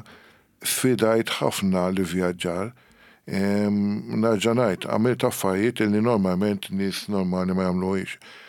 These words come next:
Però għataw, em, perċentwal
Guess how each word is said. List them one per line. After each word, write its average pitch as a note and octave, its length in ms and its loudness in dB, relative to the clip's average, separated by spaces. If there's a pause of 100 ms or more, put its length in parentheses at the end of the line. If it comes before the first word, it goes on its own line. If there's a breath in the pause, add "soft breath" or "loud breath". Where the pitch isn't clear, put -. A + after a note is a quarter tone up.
(160 loud breath)
Però C3 480 2 (480 soft breath)
għataw, A2+ 480 2 (640)
em, F#2+ 640 -2 (500)
perċentwal C3 800 0